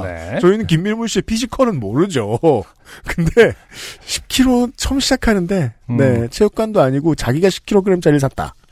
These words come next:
Speaker 2: 이상합니다.
Speaker 1: 음흠.
Speaker 2: 그리고 캐틀벨이 도착한 날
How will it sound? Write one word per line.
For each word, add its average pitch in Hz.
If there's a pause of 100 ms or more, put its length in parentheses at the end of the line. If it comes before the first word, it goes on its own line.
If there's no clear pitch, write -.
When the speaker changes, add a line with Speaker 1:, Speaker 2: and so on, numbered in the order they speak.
(420)
Speaker 2:
이상합니다. 80
Speaker 1:
음흠. 104 (1200)
Speaker 2:
그리고 202
캐틀벨이 196
도착한 117
날 127